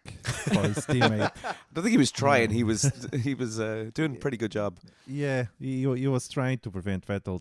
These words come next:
Speaker 1: to, to finish on the, on the high note, at least on the, on the points. Well,
Speaker 3: Yeah.
Speaker 1: he managed to, to finish on that.
Speaker 3: Yeah.
Speaker 1: And it, uh, overall, Vettel was,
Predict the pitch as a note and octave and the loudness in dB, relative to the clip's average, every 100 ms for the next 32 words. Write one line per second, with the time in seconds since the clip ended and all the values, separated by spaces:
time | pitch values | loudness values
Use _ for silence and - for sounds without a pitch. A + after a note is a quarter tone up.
0 | - F2+ F2 F#2+ F#2+ _ _ _ _ - | -6 -8 -8 -12 -14 _ _ _ _ -16
1 | - G#2+ F2+ F2+ - F#2+ F2+ F2 F2+ F2 | -4 -2 -2 -4 -6 -6 -4 -4 -4 -6
2 | F2 F2+ F#2 F2+ F2 E2+ F2 E2+ F#2 F#2 | -6 -6 -4 -4 -4 -4 -8 -8 -8 -6
3 | F2 F2+ E2+ F2+ F2 - F2+ F2+ - - | -6 -4 -4 -4 -6 -6 -4 -4 -8 -18
4 | - F#2 G2 A#2 B2+ G#2 - - F2+ F#2 | -8 -4 -2 0 0 0 -4 -8 -8 -8
5 | - - F2+ E2+ E2 E2+ E2 - _ _ | -12 -10 -8 -8 -8 -8 -10 -18 _ _
6 | _ A2 A#2 _ - F#2+ F#2 F2+ F2+ F#2+ | _ -20 -20 _ -14 -6 -4 -4 -4 -6
7 | G2 _ - A2 G2 - D#2+ - A#2 A#2 | -8 _ -10 -6 -6 -10 -20 -4 -2 2
8 | A#2 A2 G2 G2+ - F#2 F2 E2+ - - | 2 2 2 -2 -2 -4 -2 -6 -10 -18
9 | - | -20